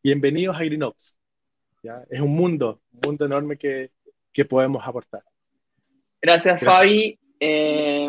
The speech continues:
Speaker 2: bueno, gracias a todos, eh, por haber atendido esta, este webinar. Eh, como dijo Fabi, cualquier duda,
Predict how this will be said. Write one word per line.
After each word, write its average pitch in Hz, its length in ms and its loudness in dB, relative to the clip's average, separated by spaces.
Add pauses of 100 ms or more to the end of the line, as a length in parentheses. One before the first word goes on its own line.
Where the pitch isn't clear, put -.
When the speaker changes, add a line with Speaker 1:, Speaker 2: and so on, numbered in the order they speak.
Speaker 2:
bueno, 175 240 4
gracias 190 300 4
a 180 120 2
todos, 254 680 6 (120)
eh, 160 460 -4
por 151 100 -6
haber 160 200 0
atendido 160 720 -2
esta, 143 680 -2
este 147 180 -4
webinar. 202 760 2 (120)
Eh, 143 680 2
como 156 160 -2
dijo 175 200 0
Fabi, 190 480 6
cualquier 160 380 4
duda, 185 580 6